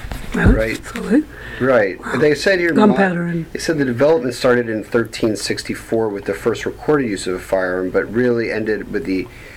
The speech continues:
Speaker 2: introduction of automatic handguns in eighteen ninety-two. But before the matchlock, guns were fired by holding a burning wick to a touch hole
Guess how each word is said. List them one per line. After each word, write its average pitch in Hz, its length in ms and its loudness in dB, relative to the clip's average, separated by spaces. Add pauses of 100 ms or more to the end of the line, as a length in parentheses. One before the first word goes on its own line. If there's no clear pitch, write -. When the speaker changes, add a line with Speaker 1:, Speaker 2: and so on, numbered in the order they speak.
(300)
Speaker 2:
introduction 117 460 0
of 95 60 0
automatic 120 640 2
handguns 101 320 -2
in 95 100 -2
eighteen 95 260 -4
ninety-two. 90 480 -2 (320)
But 104 160 -2
before 165 560 0
the 117 220 -2
matchlock, 107 800 0
guns 120 260 -2
were 120 80 -4
fired 107 280 -2
by 98 120 0
holding 113 400 -2
a 98 60 -2
burning 101 500 -2
wick 113 260 -2
to 95 100 -4
a 82 40 -2
touch 135 360 -2
hole 131 320 -2